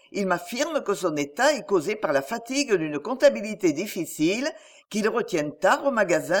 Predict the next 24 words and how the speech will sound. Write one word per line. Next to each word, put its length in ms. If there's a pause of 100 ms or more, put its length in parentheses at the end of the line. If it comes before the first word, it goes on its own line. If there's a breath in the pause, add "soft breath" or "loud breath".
(140)
chaque 280
fin 220
de 120
semaine. 640 (960)
Je 120
ne 120
le 100
contredis 520
pas, 360 (160 loud breath)
j'évite 460
seulement 480
de 100
le 80
regarder. 760 (760)
Aujourd'hui, 520
c'est 220
encore 340
dimanche, 600 (240 loud breath)
et 80
ce 140
matin, 440
au 140
petit 340
jour, 400